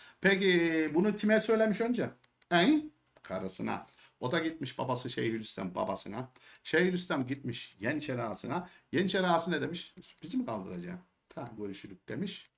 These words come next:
Ocak onu ortadan kaldırmış. Dördüncü Mehmet, arkadaşlar, yedi yaşında Osmanlı tarihinde en küçük yaşta başa geçen kişi Avcı Mehmet. Saray masraflarında artış yaşanırsa Tarhuncu'yu görevlendiriyor. Bin altı yüz yirmi üç, bin altı yüz yirmi dört. Bir sene kalıyor adam.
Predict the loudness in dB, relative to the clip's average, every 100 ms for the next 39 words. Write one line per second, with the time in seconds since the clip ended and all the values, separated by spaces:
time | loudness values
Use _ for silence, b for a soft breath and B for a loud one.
0 | -8 -6 -6 -10 -12 -10 -10 -10 -12 -12
1 | -12 -14 -14 -14 -12 -10 -12 -20 -20 B
2 | B B 10 10 10 6 8 8 8 6
3 | 2 2 2 2 2 2 2 -2 -2 -4
4 | -2 -2 0 2 2 2 0 0 0 -2
5 | -4 -6 -4 -2 -2 -2 -2 -4 -2 -4
6 | -4 -4 -2 0 0 -2 -4 -8 -12 _
7 | B B B B -8 -2 2 4 4 4
8 | 2 0 2 0 0 -2 2 2 0 -4
9 | -4 0 -2 -2 -2 -2 -4 -4 -4 -2
10 | -4 -4 -2 -2 -2 -4 -6 -6 -6 -6
11 | -4 -2 -4 -6 -6 -4 -2 -4 -4 -6
12 | -6 -6 -4 -4 -4 -6 -8 B -10 -8
13 | -4 -2 -2 -2 -6 -8 -10